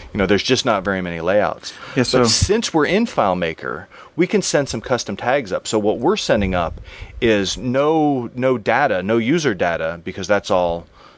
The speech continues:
Speaker 1: that's all in the web data viewer anyways.
Speaker 2: Mm-hmm.
Speaker 1: But what we're sending is how many slicers are people asking for? How many filters are people using? And how much time is it taking to return those calls? 'Cause we wanna find where there's inefficiencies.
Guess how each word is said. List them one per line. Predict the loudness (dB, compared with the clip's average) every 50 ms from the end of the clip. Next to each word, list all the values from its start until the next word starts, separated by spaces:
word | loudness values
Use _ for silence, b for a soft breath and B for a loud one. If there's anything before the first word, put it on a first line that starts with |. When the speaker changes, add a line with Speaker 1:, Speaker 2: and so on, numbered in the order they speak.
| B _ -14
Speaker 1:
that's | -14 -6 0 0 0 2 2 2
all | 2 2 2
in | 0
the | 0
web | 0 0 0 2
data | 0 0 0 -2
viewer | -6 -6 -6 -2 -2
anyways. | 0 0 0 -2 -4 -6 -6 -4 0
Speaker 2:
Mm-hmm. | 2 4 4 4 2
Speaker 1:
But | 2 0 0
what | 0 2 0
we're | 0 0
sending | -2 -2 0 0
is | -4 -4
how | -4 -2 0 0 0
many | 0 -2 -2 -2 -2 -4 -4
slicers | -6 -6 -2 0 0 0 0 -2 -4 -6 -6
are | -8
people | -8 -8 -10 -6 -4 -4
asking | -4 -4 -4 -6 -10 -12 -16
for? | -12 -10 -10 -10 -8 -8 -10 -10 B B B B 0
How | 2
many | 2 2
filters | 2 2 2 2 2 2 0 0 0
are | -2 -4
people | -4 -8 -8 -6 -8 -10
using? | -10 -10 -10 -12 -12 -12 -14 -16 -18 -20 B B B B B B
And | -8 -2
how | -2 0
much | 0 0 -2 -4
time | -6 -2 0 0 0 0
is | -2 -4
it | -4 -6
taking | -6 -6 -4 -4
to | -4
return | -4 -6 -6 -4 -4 -2 -2
those | -2 -2 -4
calls? | -4 -2 0 0 0 -2
'Cause | -4 -10 -6
we | -2 -2 0
wanna | 2 2 2 0
find | 2 2 2 2 2 2
where | 0 -2 -2
there's | -2 -4 -4 -6
inefficiencies. | -6 -8 -6 -4 -4 -4 -4 -6 -8 -10 -12 -14 -16 -16 -16 -14 -12 -12 -14